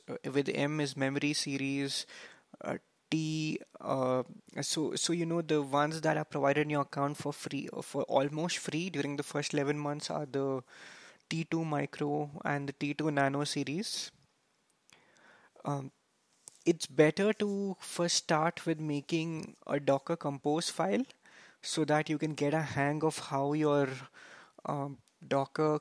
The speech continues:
containers are working. And, um, you, if you, if you are okay with publishing your, um,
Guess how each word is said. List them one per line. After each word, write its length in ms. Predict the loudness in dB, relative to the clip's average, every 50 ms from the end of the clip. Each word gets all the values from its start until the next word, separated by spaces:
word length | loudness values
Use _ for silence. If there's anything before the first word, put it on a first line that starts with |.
| -2 _
containers 680 | -2 0 0 0 0 0 2 2 2 4 2 2 2 2
are 100 | 0 0
working. 460 | 2 0 -2 -2 -2 -4 -4 -4 -4 -6 -10 -12 -12 -14 -16 -18 _ _ -20 _ _ _ -20 -20 -20 -20 -20 _ -4
And, 480 | -2 0 0 0 0 -2 -2 -4 -4 -2
um, 460 | -2 0 0 -2 -2 -4 -6 -8 -12 -16 -20 -20 -20 -20 _ _ -14
you, 400 | -10 -8 -4 0 2 2 2 2 2 2
if 220 | 0 0 0 0
you, 500 | 0 2 2 2 0 0 -2 -4 -4 -4 -6
if 240 | -6 -6 -6 -4 -2
you 140 | 0 0 2
are 80 | 2 2
okay 400 | 0 0 -2 _ 2 2 4 4
with 200 | 2 0 0 0
publishing 600 | 0 0 2 0 0 0 0 -2 -2 -2 0 0
your, 280 | 0 0 2 2 0 0 -2
um, 320 | -6 -6 -4 -6 -6 -6